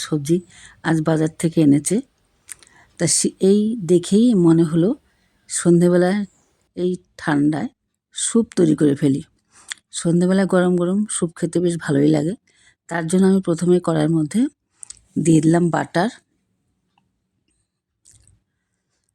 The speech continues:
আর সন্ধেবেলায় গরম গরম স্যুপ খেতে বেশ মন্দ লাগে না। এবার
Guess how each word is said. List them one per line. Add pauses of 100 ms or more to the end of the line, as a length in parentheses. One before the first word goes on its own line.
(160)
আর
সন্ধেবেলায়
গরম
গরম (640)
স্যুপ
খেতে
বেশ (580)
মন্দ (120)
লাগে
না। (880)
এবার